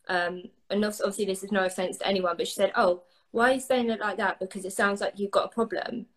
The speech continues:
And I said to her, "Well, just 'cause I didn't wake up and had a drink, it doesn't mean that I didn't have a problem, because I honestly do think if your life and your thoughts are connected around alcohol as much as they were mine,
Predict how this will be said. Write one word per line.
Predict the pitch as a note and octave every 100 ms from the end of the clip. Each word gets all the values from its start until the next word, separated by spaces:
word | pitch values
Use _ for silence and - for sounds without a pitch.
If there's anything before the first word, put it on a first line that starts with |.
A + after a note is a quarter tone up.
| _ _ _ _ _
And | G3 G#3
I | G#3
said | G#3+ G3
to |
her, | G#3+ G3+
"Well, | G#3 G3+ G3 - -
just | - A#3 -
'cause | A#3+
I | A#3
didn't | A#3 G3
wake | F#3+ -
up | G#3+ F#3
and | F#3 F#3+
had | F3+
a | E3+
drink, | G3 E3 - G3 -
it | G3
doesn't | G3 G3
mean | F#3+ F3+
that | F3
I | F#3+
didn't | F#3+ F3+
have | F#3
a | F3
problem, | G#3 G3 F#3 E3+
because | F3+ F#3 F3+ - _ _ _ _ _ _ _ _ -
I | G#3
honestly | A3+ A3+ G#3+ A3
do | G#3 G3+
think | A#3+ G#3+ G#3
if | F#3+
your | G#3 G3 G3 G3 G3
life | - G#3 G#3 E3+ F3+ F3+ - -
and | F#3 F#3 F#3 - _ _ _
your | G3+ G3
thoughts | - A3+ F#3+ - -
are | - F#3+
connected | - G3+ F#3+ - F#3
around | F#3 F#3 F3+
alcohol | F#3+ G3 F#3+ F#3 F3
as | F3+
much | F#3 - F#3+
as |
they | F3+ F3+
were | F3
mine, | F#3 F#3+ E3+ E3 -